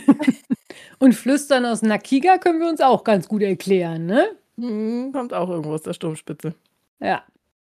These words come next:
Speaker 2: Und ich überleg die ganze Zeit, hatten wir nicht auch schon mal irgendwas mit Lieder aus luftigen Höhen?
Speaker 1: Ich hätte das jetzt auf die singende Harfe oder auf die atmende Harfe bezogen.
Speaker 2: Das schon auch. Also es, es richtet sich alles irgendwo
Speaker 1: Li-,
Speaker 2: so Richtung
Speaker 1: Lieder,
Speaker 2: Nornen
Speaker 1: hatten wir nicht so
Speaker 2: und
Speaker 1: mal einen Titel Lieder der Höhen oder so ähnlich?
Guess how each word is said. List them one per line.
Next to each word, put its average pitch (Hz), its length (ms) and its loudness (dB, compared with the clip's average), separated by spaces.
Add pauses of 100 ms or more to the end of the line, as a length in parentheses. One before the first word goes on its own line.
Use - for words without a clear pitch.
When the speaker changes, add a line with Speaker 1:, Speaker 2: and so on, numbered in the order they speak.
Speaker 2:
Und - 580 -14
ich 165 100 -4
überleg 180 280 -4
die 262 60 -6
ganze 214 260 -4
Zeit, 196 180 -6
hatten 196 200 -6
wir 240 80 -2
nicht 220 200 -6
auch 196 80 -8
schon 208 180 -8
mal 202 100 -6
irgendwas 214 460 -6
mit 190 120 -6
Lieder 208 360 -4
aus 196 160 -8
luftigen 208 440 -8
Höhen? 220 320 -10 (440)
Speaker 1:
Ich 214 200 -4
hätte 220 240 -2
das 269 240 -2
jetzt 302 180 -4
auf 285 160 -2
die 277 140 -2
singende 285 500 0
Harfe 247 640 -2 (200)
oder 220 160 -2
auf 220 60 -6
die - 120 -6
atmende 233 380 -2
Harfe 262 320 -2
bezogen. 185 720 -4 (460)
Speaker 2:
Das 214 220 -6
schon 254 180 -12
auch. 202 440 -8 (360)
Also 202 220 -2
es, 214 180 -2
es - 420 -14
richtet 240 480 -6
sich 233 220 -8
alles 247 260 -2
irgendwo 214 400 -4
Speaker 1:
Li-, 240 160 8
Speaker 2:
so 311 60 2
Richtung 233 160 2
Speaker 1:
Lieder, 339 320 8
Speaker 2:
Nornen 175 220 -4
Speaker 1:
hatten 262 180 0
wir 269 60 4
nicht 269 180 0
so 285 60 0
Speaker 2:
und 277 60 2
Speaker 1:
mal 277 100 2
einen 254 240 0
Titel 285 240 0
Lieder 269 300 4
der 247 180 2
Höhen 233 320 2
oder 302 180 -2
so 294 80 -6
ähnlich? 302 580 -4